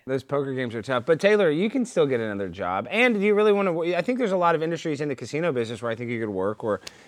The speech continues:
it might not matter. I mean, the dealer, listen, you're a young woman, probably paid pretty decently. Uh, so, you know, that's unfortunate you lost your job. But I think, like, are you thinking about maybe creating content? Like, what's next for you?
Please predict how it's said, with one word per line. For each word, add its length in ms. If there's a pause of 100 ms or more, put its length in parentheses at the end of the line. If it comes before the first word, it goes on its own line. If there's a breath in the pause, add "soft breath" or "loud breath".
(120)
it 80
might 140
not 140
matter. 260
I 40
mean, 180
the 80
dealer, 420 (460 loud breath)
listen, 360 (340)
you're 160
a 60
young 280
woman, 480
probably 260
paid 600
pretty 260
decently. 800 (120)
Uh, 420
so, 380
you 120
know, 100
that's 160
unfortunate 440
you 60
lost 220
your 60
job. 200
But 100
I 60
think, 200
like, 260
are 60
you 260
thinking 220
about 340
maybe 320 (420 soft breath)
creating 280
content? 520
Like, 180
what's 200
next 260
for 120
you? 160